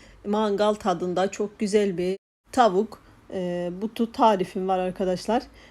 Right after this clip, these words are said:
Hemen yapımına geçelim dilerseniz arkadaşlar. Bir buçuk kilo kadar tavuk butlarım var. Tavuk butlarımızı öncelikle o sarı bölümünden,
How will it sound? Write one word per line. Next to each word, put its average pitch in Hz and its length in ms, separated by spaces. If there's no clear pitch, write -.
Hemen 247 340
yapımına 214 580
geçelim 208 540
dilerseniz 208 500
arkadaşlar. 208 680
Bir 269 340
buçuk 220 320
kilo 214 280
kadar 202 460
tavuk 220 440
butlarım 202 560
var. 214 220
Tavuk 240 320
butlarımızı 208 760
öncelikle 208 800
o 233 140
sarı 226 360
bölümünden, 208 720